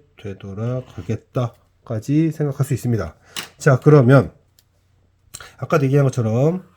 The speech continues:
선 이렇게 딱 긋고요. 선 이렇게 긋고 T가 X좌표가 요런 데 있었으면 대입해서 상수함수 쭉 두 개, 여기 있을 때 T가 여기 있어요. 대입합니다. 하나, 둘, 셋, 네 개. T가 여기 있었어요. 대입해. 쫙 고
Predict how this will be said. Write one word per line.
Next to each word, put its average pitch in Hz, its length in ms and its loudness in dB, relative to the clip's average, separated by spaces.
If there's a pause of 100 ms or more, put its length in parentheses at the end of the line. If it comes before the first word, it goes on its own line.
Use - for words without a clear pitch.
선 151 220 -2
이렇게 123 200 -6
딱 - 180 -4
긋고요. 117 600 -4
선 143 180 -10
이렇게 104 240 -10
긋고 131 480 -8 (680)
T가 180 540 -2 (240)
X좌표가 117 460 -6
요런 147 240 0
데 143 80 -4
있었으면 131 640 -6 (160)
대입해서 127 640 -2
상수함수 160 520 -2
쭉 - 240 -12 (120)
두 123 220 -8
개, 85 160 -14 (720)
여기 123 140 -4
있을 120 180 -8 (220)
때 87 220 -14
T가 175 200 0
여기 127 100 0
있어요. 131 380 -4 (200)
대입합니다. 117 800 -6
하나, 143 280 0
둘, 175 300 -2
셋, 165 260 -4 (480)
네 120 380 -2
개. 80 320 -12 (260)
T가 180 200 -2
여기 117 100 0
있었어요. 87 340 -12 (160)
대입해. 113 440 -6 (260)
쫙 160 220 -4
고 90 300 -6